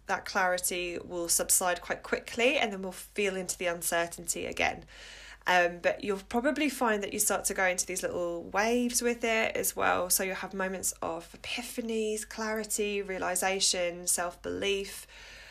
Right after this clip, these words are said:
um, you know, feeling into actually what really serves you, what your heart's speaking as a deep truth, and then that might just change quite quickly. And then you might find that you go more into the uncertainty, the unknown, the self-doubt, and there might also be, again,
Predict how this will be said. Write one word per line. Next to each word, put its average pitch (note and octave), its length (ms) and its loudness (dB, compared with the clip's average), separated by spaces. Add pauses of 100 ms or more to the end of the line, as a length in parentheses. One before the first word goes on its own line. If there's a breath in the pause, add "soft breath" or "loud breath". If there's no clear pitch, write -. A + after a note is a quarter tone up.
(240 loud breath)
um, F3 560 -4 (1200 loud breath)
you G#3 120 -6
know, F#3+ 80 -4
feeling G#3+ 560 4
into F#3+ 560 2
actually F3+ 340 2
what F3 380 0 (280)
really F3+ 200 -6
serves F#3+ 420 4
you, F#3 140 -4
what E3+ 100 -4
your F3 120 -2
heart's - 680 4 (260)
speaking F#3+ 460 0
as F3 120 -2
a F3 60 -6
deep F3 200 -6
truth, D4+ 420 0 (100)
and F3 320 4
then E3+ 160 -4
that - 220 -4
might G3 220 -2
just - 240 -2 (120)
change E3+ 800 4
quite - 300 -6
quickly. - 680 -2 (920)
And F#3+ 100 0
then F#3+ 120 0
you F#3 100 -2
might F3 220 0
find F3 240 0
that - 100 -8
you F3+ 60 -10
go F3 200 -2
more F3 220 -6
into - 160 -2
the F3+ 80 -6
uncertainty, F3 800 -2
the - 200 -4
unknown, E3+ 420 -4
the F3 80 -6
self-doubt, E3 760 -2
and E3+ 160 -8
there F3 80 -6
might E3+ 200 -6
also F3 280 -4
be, E3+ 140 -6
again, E3+ 340 -8